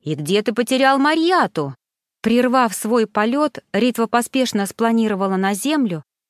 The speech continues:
подскочила к остолбеневшему лосю и ошалевшей от забега Бригитте. Гарри стоял на прямых ногах и медленно переводил взгляд с искрящегося дома на кучку волшебных лис,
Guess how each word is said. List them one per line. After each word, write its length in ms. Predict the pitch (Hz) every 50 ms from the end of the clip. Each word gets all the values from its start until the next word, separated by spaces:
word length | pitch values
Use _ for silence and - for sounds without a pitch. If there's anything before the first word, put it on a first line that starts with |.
| _ - 240
подскочила 600 | 240 - - 277 277 269 - 294 285 240 220 -
к 60 | -
остолбеневшему 840 | 233 - - 247 254 226 247 262 254 240 214 190 - - 214 214 214
лосю 460 | 220 226 233 226 - - 359 370 302 _ _ _ _ -
и 80 | 240 240
ошалевшей 640 | 247 233 - 269 277 302 359 359 - - 269 254
от 100 | 240 214
забега 380 | 220 247 240 240 302 262 269 247
Бригитте. 640 | 220 240 262 214 214 220 180 - - - 160 147 143 _ _ _ _ _ _ _ _ _ _ _ _ _ _ _ _ _
Гарри 460 | - 160 147 190 214 220 214 214 214 208
стоял 500 | - - - 208 208 208 214 202 196 185
на 160 | 190 196 185
прямых 440 | - 202 202 208 208 196 180 - -
ногах 600 | 185 175 175 175 180 214 233 240 - - - _ _ _ _ _ _ _ _ -
и 100 | 196 208
медленно 680 | 220 226 226 240 240 226 190 190 190 190 190 190 185 180
переводил 640 | - 208 202 202 190 202 196 196 185 202 190 185
взгляд 600 | 175 180 165 180 226 220 247 262 262 247 - - _ _ _ _
с 160 | - - - 220
искрящегося 920 | 214 - - - 233 226 214 208 - - 196 175 190 185 - - 196 180
дома 420 | 175 185 240 269 285 262 208 175 170
на 180 | 180 190 190
кучку 520 | 190 _ - 285 302 - - - - 233 208
волшебных 800 | 208 208 214 208 - - 254 247 220 214 240 247 254 240 - 262
лис, 420 | 254 254 233 185 170 - - -